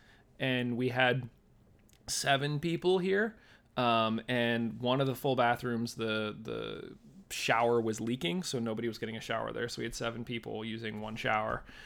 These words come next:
Um, and so we were like, "Oh, well, you know, while you're here, we might as well demo the bathroom and, like, actually fix the problem," which was, like, further down the road, but we were like, "We ain't going anywhere." We, you know, uh, <laughs> and at one point, Jason was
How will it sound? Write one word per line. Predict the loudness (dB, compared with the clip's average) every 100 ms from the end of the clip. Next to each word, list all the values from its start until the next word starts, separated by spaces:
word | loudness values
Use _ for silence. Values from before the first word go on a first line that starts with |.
| -20 -16 -4
Um, | 0 2 0 -4 -6 -2
and | 0
so | 2
we | 4
were | 4
like, | 2 2
"Oh, | 4
well, | 6 6 2 -4
you | -6
know, | -2 0
while | 2 2
you're | 2
here, | 2
we | 2
might | 0 0
as | 0
well | -2
demo | 0 0 0
the | 0
bathroom | 0 0 -2 -6 -6 -6 -8
and, | -8 -6 -4 -6 -6 -12 -6
like, | -4 -4
actually | -6 -6 -10
fix | -6 -6 -6
the | -2
problem," | 6 6 6 2
which | 2 4
was, | 6
like, | 6 4
further | 6 6 8 10
down | 10 8 8
the |
road, | 8 10 10
but | 8
we |
were | 4
like, | 2 2
"We | 2
ain't | 4
going | 4 2 4
anywhere." | 2 4 4
We, | 4 2 2
you | 0
know, | -2 -4 -10 -18 -16 -18 -10
uh, | 0 4 4 4 0 -2 0 4
<laughs> | 6 4 2 -2 -2 -4 -8 -8 0
and | 4
at | 4
one | 6 2
point, | 4 4 4 2
Jason | 2 2 2 0 0
was | 0 -2